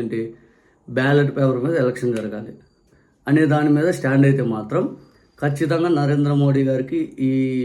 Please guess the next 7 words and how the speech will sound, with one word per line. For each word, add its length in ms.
బిల్ 260
అనేది 320
పాస్ 260
చేసుకోవాలన్నప్పుడు 840
దీనికి 260
తలొగ్గాలి, 420
తలొగ్గాలి. 440